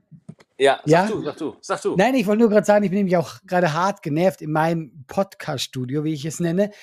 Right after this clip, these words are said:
Speaker 2: ist eine scheiß Fliege, aber die hörst du nicht, oder?
Speaker 1: Nee, ich höre die gar nicht.
Speaker 2: Weil ich habe auch immer das Gefühl, die wollen absichtlich nerven. Die ist wirklich gegen das Mikro geflogen. Wie kann das denn? Was hat sie denn vorgehabt?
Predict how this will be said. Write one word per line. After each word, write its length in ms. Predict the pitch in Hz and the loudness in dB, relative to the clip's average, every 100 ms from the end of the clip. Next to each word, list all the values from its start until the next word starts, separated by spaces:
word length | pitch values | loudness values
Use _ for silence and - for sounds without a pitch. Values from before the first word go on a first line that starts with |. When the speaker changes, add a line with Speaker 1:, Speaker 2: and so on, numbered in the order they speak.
| - _ | -20 _
Speaker 2:
ist 220 | 202 190 | -4 -2
eine 140 | 214 185 | -2 -2
scheiß 400 | - 170 185 - | -2 -4 -4 -8
Fliege, 340 | - 240 175 | -2 0 0
aber 100 | 139 | -2
die 120 | 143 | 2
hörst 240 | 175 202 - | 2 2 -2
du 40 | |
nicht, 220 | 139 101 | -8 -4
oder? 240 | 139 196 202 _ _ | -4 -4 -6 _ _
Speaker 1:
Nee, 220 | 117 139 | -2 -2
ich 120 | 147 139 | -2 -2
höre 140 | 135 | -2
die 100 | 131 | -2
gar 200 | 117 180 | -4 -4
nicht. 380 | 139 85 - _ _ _ _ _ _ _ _ _ | -6 -8 -14 _ _ _ _ _ _ _ _ _
Speaker 2:
Weil 160 | 170 180 | -2 0
ich 80 | 196 | 0
habe 120 | 247 | 0
auch 80 | 220 | 0
immer 140 | 262 | 0
das 160 | 233 - | 0 -2
Gefühl, 440 | 202 - 240 240 | -6 0 2 2
die 340 | - 170 127 | 0 -2 0
wollen 640 | 180 202 302 330 320 302 - _ - | 2 2 2 0 0 -2 -4 _ -6
absichtlich 760 | 190 254 - - 240 - 202 | -2 -2 -2 -2 -2 -2 -2
nerven. 360 | 226 247 208 175 | 0 2 0 2
Die 80 | 208 | 0
ist 120 | - | 2
wirklich 300 | 302 285 - | 2 2 2
gegen 320 | 254 311 302 | 4 6 4
das 240 | 277 214 233 | 2 2 2
Mikro 300 | 285 - 233 | 0 0 0
geflogen. 360 | 175 180 151 | 0 0 0
Wie 80 | 160 | 0
kann 300 | - 254 302 | 0 0 2
das 220 | 285 240 | 0 0
denn? 200 | 311 180 - | -2 -2 -4
Was 560 | 175 202 196 226 - | -6 0 0 0 -2
hat 280 | 277 202 220 | -2 -2 -2
sie 100 | 277 | 0
denn 140 | 254 | 0
vorgehabt? 760 | 220 175 196 285 202 139 131 | 2 4 4 4 2 0 -6